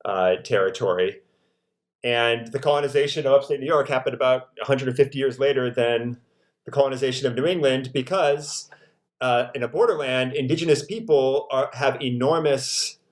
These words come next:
um, power and leverage if they're able to wield it. Um, because they're in between, they're able to play one side against the other.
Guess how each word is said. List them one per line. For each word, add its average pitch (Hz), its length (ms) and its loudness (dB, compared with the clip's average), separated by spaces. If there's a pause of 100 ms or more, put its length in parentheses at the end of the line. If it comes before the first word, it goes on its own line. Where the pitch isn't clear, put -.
(580)
um, 110 340 0
power 131 520 0
and 110 460 -6
leverage 117 840 -2 (480)
if 113 220 4
they're 107 420 0
able 117 280 2
to 123 120 -10
wield 110 320 2
it. 92 240 -2 (1500)
Um, 104 380 -2
because 131 340 -4
they're 143 140 2
in 139 140 -4
between, 127 580 -2
they're 110 140 2
able 117 240 2
to - 80 -10
play 123 280 0
one 113 240 0
side 110 360 2
against 107 340 -4
the 104 140 -4
other. 113 520 0